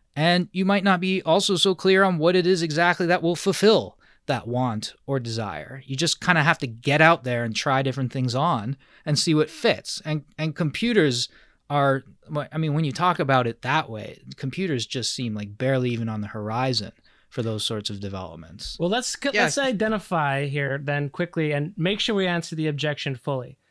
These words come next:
Speaker 2: So if we have a one, a one and a half year old, we throw him on a mat and give him a little obstacle course to walk around. He does it, falls a few times.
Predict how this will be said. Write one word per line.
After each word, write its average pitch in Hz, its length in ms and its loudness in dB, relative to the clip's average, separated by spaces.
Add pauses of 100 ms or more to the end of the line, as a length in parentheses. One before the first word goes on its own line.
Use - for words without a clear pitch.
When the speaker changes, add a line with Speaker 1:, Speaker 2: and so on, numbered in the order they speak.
(280)
Speaker 2:
So 160 160 -2
if 143 100 -2
we 202 100 2
have 240 160 0
a 214 60 2
one, 196 520 0
a 165 80 0
one 175 180 0
and 190 140 0
a 180 40 0
half 165 320 -2
year 135 140 -4
old, 135 280 -2 (920)
we 151 80 0
throw 180 300 0
him 185 200 2
on 175 140 2
a 165 60 0
mat 151 400 -2 (440)
and 151 680 -4
give 165 160 0
him 165 100 2
a 160 60 0
little 160 180 0
obstacle 156 540 -2
course 147 380 -2
to 147 100 -6
walk 143 280 -2
around. 143 500 -2 (440)
He 180 160 -2
does 185 320 0
it, 180 300 0 (640)
falls 180 300 0
a 165 60 -2
few 175 200 -2
times. 160 600 -2